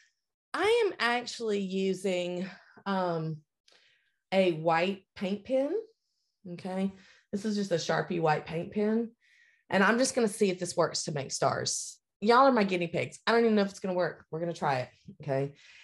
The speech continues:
And then what I'm gonna do is I'm going to put these notes. These came off of my, I think I'll just use these. These came off of the kit.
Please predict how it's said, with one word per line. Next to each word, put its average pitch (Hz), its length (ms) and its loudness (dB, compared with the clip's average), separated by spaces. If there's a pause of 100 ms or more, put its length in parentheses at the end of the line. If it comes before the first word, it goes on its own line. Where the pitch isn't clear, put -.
(180)
And 220 200 4
then 311 180 8
what 339 120 4
I'm 247 120 6
gonna 202 220 6
do 185 100 0
is 180 340 0
I'm 208 140 0
going 220 220 2
to 220 60 0
put 180 400 -2
these 240 460 -2
notes. 175 760 2 (840)
These 285 220 -6
came 208 420 -2
off 160 360 -4 (120)
of 156 520 -2 (1300)
my, 156 520 0
I 143 420 -2 (380)
think 202 140 -10
I'll - 60 -6
just - 180 -14
use 127 160 -10
these. - 520 -8 (600)
These 226 140 0
came 220 240 4
off 180 160 0
of 156 40 -8
the 156 60 0
kit. 196 540 0